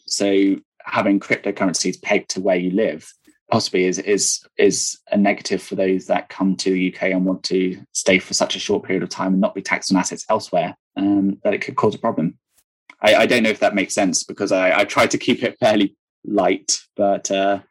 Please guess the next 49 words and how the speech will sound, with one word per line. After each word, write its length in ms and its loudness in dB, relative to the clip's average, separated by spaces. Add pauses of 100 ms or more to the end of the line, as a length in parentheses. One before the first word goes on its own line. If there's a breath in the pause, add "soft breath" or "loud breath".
(520 loud breath)
but 100 2
yes, 220 4
it's 160 -6
more, 280 -2 (420 loud breath)
you 140 0
don't 180 4
want 180 -4
to, 220 0
if 140 -4
you 300 0
were 180 2
to 100 -6
come 160 -2
to 100 -4
the 100 -2
U 100 2
K 440 0 (600 loud breath)
and 140 2
have 160 2
your 80 2
cryptocurrencies 800 -2
back 220 -4
home, 460 0 (1040)
you 120 6
wouldn't 260 4
want 260 0 (140)
inadvertently 640 2
there 240 2
to 140 -8
be 240 2
a 80 -10
tax 280 -2
charge 300 -2
in 100 2
the 60 2
U 140 0
K 240 -2
if 120 -4
you 60 -2
plan 300 0
very 180 0
quickly 380 -4
to 140 -2
move 140 2
outside 380 2
of 80 -4
the 80 -4
U 100 0
K, 320 0